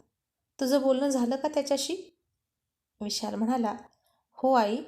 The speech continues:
झालं माझं बोलणं आणि पल्लवी सापडली आहे."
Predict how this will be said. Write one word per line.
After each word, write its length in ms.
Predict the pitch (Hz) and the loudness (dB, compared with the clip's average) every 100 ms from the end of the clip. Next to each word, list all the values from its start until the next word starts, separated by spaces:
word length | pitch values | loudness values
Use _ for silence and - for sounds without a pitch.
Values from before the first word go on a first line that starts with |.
| - 233 | -6 -2
झालं 300 | 240 233 247 | 2 2 2
माझं 340 | 220 208 226 | -2 -2 0
बोलणं 320 | 202 202 214 - _ _ _ _ _ _ | 0 -2 -6 -12 _ _ _ _ _ _
आणि 180 | 233 247 | 0 0
पल्लवी 440 | 247 233 220 214 | 2 2 2 0
सापडली 560 | 233 233 - 208 202 233 - | 0 -2 -2 -4 -2 -4 -2
आहे." 340 | 220 202 - | -2 -2 -6